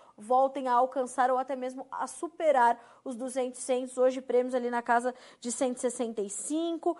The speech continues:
cento e setenta centos acima, ou um dólar e sessenta e cinco, dólar e setenta acima, podendo chegar aos dois dólares sobre os valores que são praticados na Bolsa de Chicago. Sobre o milho, ah, mais uma vez, o Leone se colocando sobre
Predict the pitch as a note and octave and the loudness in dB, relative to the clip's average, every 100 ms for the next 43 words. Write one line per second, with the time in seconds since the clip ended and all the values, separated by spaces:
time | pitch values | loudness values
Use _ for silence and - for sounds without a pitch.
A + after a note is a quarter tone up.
0 | - - D4 C4+ C4+ B3 B3 A#3 A#3 A#3 | -6 -10 -4 -4 -4 -6 -6 -6 -6 -6
1 | A3 A3 B3 A#3+ - D4+ D#4+ C4 A#3 A3+ | -10 -6 -6 -6 -8 -6 2 4 4 4
2 | A3+ A#3 A3 A#3 G#3+ A3 G#3+ - C4+ C4 | 2 2 0 -8 -10 -10 -10 -10 -10 -8
3 | A#3 A3 A3 G#3+ A#3 A#3 A3+ A3 A3 B3 | -4 -4 -4 -8 -14 -12 -10 -10 -6 -6
4 | B3 C#4+ D4+ - - - D4 C#4+ C#4 C#4 | -6 -10 -10 -12 -20 -2 0 0 -6 -4
5 | C4 C4 - C4 C4 A3+ B3+ C4 A3+ A#3 | 2 4 4 2 0 0 0 0 2 4
6 | B3 A#3+ A#3+ _ _ - C4 B3+ B3+ A#3+ | 4 2 -8 _ _ -4 -2 -2 -2 0
7 | A#3+ - - B3 A3+ A3+ - A3+ G#3+ A3 | 0 -4 -10 -10 -8 -10 -4 -4 -4 -6
8 | G#3+ G#3+ G#3+ A3+ - - - D#3+ A2 - | -6 -6 -6 -12 -12 -12 -6 -6 -6 -14
9 | - - - E4+ D#4 F4 D#4+ D#4 F4 F4 | -20 -18 -2 2 4 2 -2 -4 -2 -2
10 | F#4 - - B3 B3+ B3+ B3+ C4+ C4+ B3+ | -4 -10 0 6 8 8 4 0 0 0
11 | B3+ C#4 C#4 B3 A#3+ B3+ - C4 B3 A#3+ | 2 2 0 -2 -2 -4 -6 -2 0 0
12 | C4 B3 C4 - A#3 B3+ | -4 -6 -6 -4 -2 -2